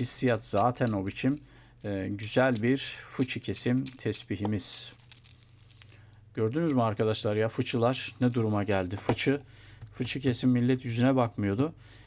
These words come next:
Şimdi, e, yeter ki insanlara doğru anlatılsın, doğru izah edilsin. Fıçı kesim şimdi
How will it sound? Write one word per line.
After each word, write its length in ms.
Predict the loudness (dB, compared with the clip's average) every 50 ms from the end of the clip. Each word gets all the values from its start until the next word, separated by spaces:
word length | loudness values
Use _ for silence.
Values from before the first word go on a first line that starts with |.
| -18
Şimdi, 480 | -12 -6 -2 0 2 4 4 2 0 -2 -8 -20 -20 -20 -14 -6 -2
e, 60 | 0 0 2 2 0 0 0 0 -2 -2 -2 -2 0
yeter 360 | 2 2 4 4 2 2 2
ki 100 | 0 -2
insanlara 540 | -2 0 2 2 2 2 2 2 2 2 4
doğru 400 | 4 6 6 4 2 0 -2 0
anlatılsın, 720 | 2 4 4 4 4 2 2 0 0 0 2 2 2 4
doğru 260 | 4 4 4 4 4 4
izah 300 | 4 4 4 2 2 2
edilsin. 460 | 0 -2 -4 -4 -2 -2 -4 -4 -6 -12 -20 -20 -20 -20 -20 -20 -8
Fıçı 280 | -4 -4 -2 -2 -2
kesim 340 | 0 0 0 0 0 -2 0
şimdi 400 | 2 2 2 4 4 2 0 0